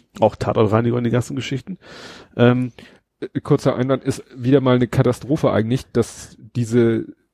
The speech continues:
Speaker 2: äh, diese Medieninhalte, die, wie man so schön sagt, von unseren Gebühren bezahlt, produziert worden sind,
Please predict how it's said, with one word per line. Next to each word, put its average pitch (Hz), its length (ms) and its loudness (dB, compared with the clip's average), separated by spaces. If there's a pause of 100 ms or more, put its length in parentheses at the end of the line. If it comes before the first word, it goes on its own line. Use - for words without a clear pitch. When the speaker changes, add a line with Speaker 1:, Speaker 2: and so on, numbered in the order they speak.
(160)
Speaker 2:
äh, 135 160 0
diese 120 460 -4
Medieninhalte, 156 1200 2 (140)
die, 127 400 -4
wie 120 260 -6
man 135 120 0
so 131 100 -2
schön 135 180 -4
sagt, 127 220 0
von 135 120 -4
unseren 127 280 0
Gebühren 127 400 0
bezahlt, 170 420 0
produziert 147 600 -2
worden 180 280 -4
sind, 196 260 -4